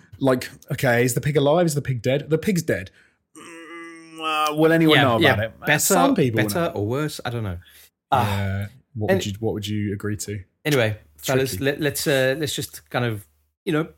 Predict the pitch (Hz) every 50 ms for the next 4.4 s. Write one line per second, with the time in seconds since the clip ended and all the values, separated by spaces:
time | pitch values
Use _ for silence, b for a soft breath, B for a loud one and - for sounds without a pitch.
0 | _ _ _ _ _ _ _ _ _ _ _ _ _ _ - 160 175 - 170 185
1 | 185 185 - - - _ _ - _ _ _ _ _ - 123 139 160 165 156 139
2 | 131 123 127 127 123 113 107 92 123 113 104 92 - - 110 101 - - 117 113
3 | 113 107 101 98 95 95 92 - - 107 95 95 92 87 82 82 82 - 104 90
4 | 90 95 104 117 110 98 -